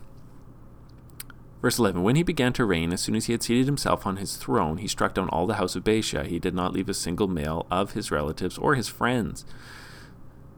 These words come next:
Thus Zimri destroyed all the house of Baasha according to the word of the Lord, which he spoke against Baasha by Jehu the prophet. For all the sins of Baasha and the sins of Elah his son, which they sinned, in which they made Israel to sin, provoking the Lord of,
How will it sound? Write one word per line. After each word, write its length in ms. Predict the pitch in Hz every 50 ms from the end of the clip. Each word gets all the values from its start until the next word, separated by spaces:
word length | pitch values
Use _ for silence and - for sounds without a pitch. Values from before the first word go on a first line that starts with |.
| - - - - - - -
Thus 220 | - 113 120 123 -
Zimri 280 | 117 107 104 101 101
destroyed 400 | 85 92 - - - 92 92 82
all 120 | 80 95 117
the 100 | 123 110
house 200 | - 104 101 -
of 120 | 101 -
Baasha 280 | - 80 80 - - -
according 300 | - - - 98 98 107
to 80 | 117
the 80 | 95 92
word 120 | 95 104
of 60 | 120
the 60 | 131 117
Lord, 260 | 92 80 80 82 87
which 140 | 90 87 -
he 80 | 110
spoke 360 | - - - 92 85 85 - - -
against 380 | 82 - 95 98 113 - -
Baasha 340 | - 65 73 - - 90 85
by 160 | - 80 80
Jehu 300 | 78 - 76 76 80 -
the 100 | - 95
prophet. 640 | - - - 120 120 120 117 - - - - - - - - - -
For 180 | - - - -
all 120 | 87 95
the 60 | 117 139
sins 240 | - - 113 113
of 80 | 120 110
Baasha 400 | - 82 82 80 - - 95 90
and 120 | - 87
the 40 | 85
sins 240 | - - 95 92 -
of 100 | 95 - -
Elah 240 | 80 85 87 92 104
his 140 | 101 95
son, 260 | - - 82 78 76 78
which 220 | 85 90 - -
they 120 | - 127
sinned, 460 | 123 - - 85 73 71 76 78 - - -
in 100 | 82 82
which 220 | 82 87 - -
they 100 | - 85
made 180 | - - - - -
Israel 240 | 107 - - 127
to 120 | - - 104
sin, 200 | - - 82 78
provoking 400 | - - 76 80 82 - - 104
the 100 | 104 95
Lord 440 | 82 - 80 78 78 78 - - - - - - - -
of, 120 | - -